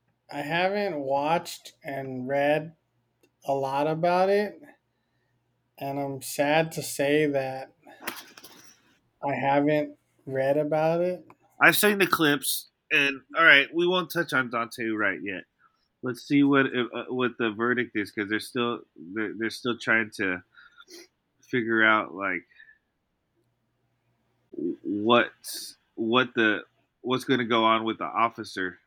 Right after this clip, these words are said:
Speaker 2: that accidentally tased her, ta-, I thought she was tasing him, and she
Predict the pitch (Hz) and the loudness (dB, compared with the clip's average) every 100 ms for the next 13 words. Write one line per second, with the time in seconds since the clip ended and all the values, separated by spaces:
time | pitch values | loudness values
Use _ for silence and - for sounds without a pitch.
0 | _ 104 101 - 101 104 - 110 104 107 | _ -6 -6 -6 -6 -6 -6 -6 -2 -2
1 | 98 101 - 110 104 95 - 104 92 92 | -4 -10 -6 -4 -2 -6 -8 -4 -4 -4
2 | - _ _ _ _ 95 110 110 104 _ | -8 _ _ _ _ -2 2 0 -2 _
3 | _ _ - 117 95 - 123 107 98 - | _ _ 2 4 4 -2 -4 -2 -4 -4
4 | 110 110 107 98 92 85 - _ - - | -2 -2 -2 -8 -8 -10 -16 _ -20 -20
5 | _ _ _ 101 95 95 107 98 92 | _ _ _ -8 -8 -8 -6 -4 -6